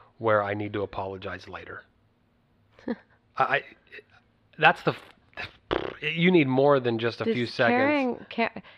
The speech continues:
Speaker 1: Caring too much about what people think about me.
Speaker 2: I know, but is that something that makes you different from other people?
Speaker 1: No, no, no. The difference is that I'm, I alternate, I vacillate, I go back and
Speaker 2: Oh, well,
Speaker 1: forth.
Speaker 2: I think that's your difference.
Speaker 1: Yeah.
Speaker 2: Is that you, you have a,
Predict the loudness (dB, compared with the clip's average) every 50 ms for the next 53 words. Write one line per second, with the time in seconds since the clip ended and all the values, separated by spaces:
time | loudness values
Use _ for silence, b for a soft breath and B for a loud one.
0 | B B _ _ _ _ _ _ _ _ _ _ -14 -6 -2 2 4 6 6 6
1 | 6 4 4 2 0 0 0 2 2 4 2 2 2 0 0 0 0 0 0 -2
2 | -4 -4 -6 -6 -6 -4 -6 -4 -4 -6 -8 -8 -10 -12 -12 -14 -14 -14 -16 _
3 | _ _ _ _ B B B B B B 2 2 4 4 2 2 2 2 0 2
4 | 4 4 4 4 4 0 -2 -2 -4 -4 -2 -2 0 0 0 0 0 -2 -2 -4
5 | -6 -6 -4 -2 -2 -2 0 0 -2 -4 -4 -4 -4 -2 -2 -2 -2 -2 -2 -4
6 | -4 -6 -8 -6 -6 -8 -8 -8 B B B B B B -4 -2 0 2 2 2
7 | 2 0 -2 -4 _ _ -6 -6 -4 0 4 4 4 4 4 2 2 2 2 0
8 | -2 -2 -2 0 -2 -2 -4 -8 -12 -16 -6 -2 0 0 0 -2 -4 _ -2 0
9 | 2 2 0 -2 -6 -10 _ -4 -4 -2 0 2 4 4 4 4 0 -2 -2 -2
10 | -2 -2 -2 0 2 2 2 0 -2 -6 -6 -8 -10 -12 -12 -10 -4 -2 0 0
11 | 0 0 0 2 0 0 0 2 4 4 6 8 8 8 8 6 6 2 0 2
12 | 2 2 2 2 0 0 0 0 0 -2 -2 -4 -6 -6 -8 -10 -14 -18 -20 _
13 | _ -4 -2 -2 0 0 -2 -2 0 0 0 0 0 -2 -2 -2 -2 -4 -4 -6
14 | -6 -6 -6 -6 -4 -2 0 0 2 2 0 0 -2 -4